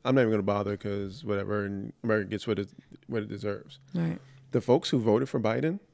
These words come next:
Speaker 1: are gonna vote for Bi-, Biden in November. Um,
Speaker 2: You mean the folks who voted for him in the primary?
Speaker 1: Yeah.
Speaker 2: Do we know anything? <sighs> Just have to wait and see. I can't
Speaker 1: Anything about
Speaker 2: believe
Speaker 1: what?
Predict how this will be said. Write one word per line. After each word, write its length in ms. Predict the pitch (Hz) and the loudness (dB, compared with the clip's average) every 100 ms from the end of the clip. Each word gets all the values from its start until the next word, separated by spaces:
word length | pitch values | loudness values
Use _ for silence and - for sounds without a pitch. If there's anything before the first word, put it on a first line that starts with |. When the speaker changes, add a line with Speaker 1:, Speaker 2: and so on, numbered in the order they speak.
| _ _ _ - - | _ _ _ -20 0
Speaker 1:
are 120 | 139 | 2
gonna 180 | 151 135 | 4 4
vote 240 | 113 127 | 6 4
for 100 | - | 4
Bi-, 200 | 113 110 104 113 | 2 2 2 0
Biden 320 | 110 104 101 | 0 2 -2
in 120 | 110 | -4
November. 400 | 98 95 92 - _ _ _ _ _ - | -6 -6 -8 -12 _ _ _ _ _ -2
Um, 720 | 107 107 107 107 104 104 107 - | 0 2 2 0 -2 -6 -10 -2
Speaker 2:
You 80 | 180 | 0
mean 320 | 175 170 160 | 0 -2 -6
the 80 | 156 | -4
folks 260 | 165 165 | -4 -4
who 60 | 165 | -6
voted 260 | 160 160 - | -4 -4 -4
for 140 | 156 | -4
him 180 | 151 156 | -4 -4
in 80 | 151 | -6
the 60 | |
primary? 520 | 143 147 156 175 202 226 | -6 -6 -4 -4 -6 0
Speaker 1:
Yeah. 140 | 120 - _ _ - - - | 0 0 _ _ -20 -16 -4
Speaker 2:
Do 100 | 202 | 2
we 80 | |
know 160 | 233 240 | 6 6
anything? 540 | 226 226 226 240 226 - _ _ _ - | 6 4 4 2 0 -2 _ _ _ -20
<sighs> 60 | - 185 190 - - _ - _ _ _ _ _ _ _ _ _ _ _ _ _ _ | -18 -18 -18 -20 -20 _ -20 _ _ _ _ _ _ _ _ _ _ _ _ _ _
Just 140 | _ - | _ -20
have 120 | - | -20
to 60 | - | -14
wait 100 | 185 | -10
and 120 | 180 - | -10 -12
see. 380 | - 190 185 - | -12 -12 -12 -14
I 40 | - | -14
can't 220 | - 190 | -4 0
Speaker 1:
Anything 200 | 117 110 | 2 4
about 100 | 98 | 4
Speaker 2:
believe 200 | 95 92 | 4 2
Speaker 1:
what? 60 | 90 | 0